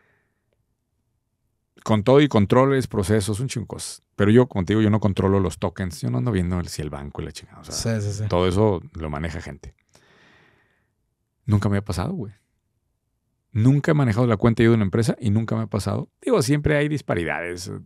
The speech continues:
Speaker 1: centavos, pesos, que, oye, aquí está. Pero así que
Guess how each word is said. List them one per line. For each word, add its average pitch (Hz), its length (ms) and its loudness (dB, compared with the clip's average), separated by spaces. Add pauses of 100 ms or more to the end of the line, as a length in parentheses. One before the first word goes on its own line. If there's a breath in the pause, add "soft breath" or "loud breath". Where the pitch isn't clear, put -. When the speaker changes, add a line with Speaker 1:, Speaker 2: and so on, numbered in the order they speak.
(120)
Speaker 1:
centavos, 87 600 -8
pesos, 95 280 -14
que, - 100 -14
oye, 120 140 -6
aquí 101 220 -10
está. 104 280 -12 (1040 soft breath)
Pero 90 160 0
así 107 240 -2
que 101 220 0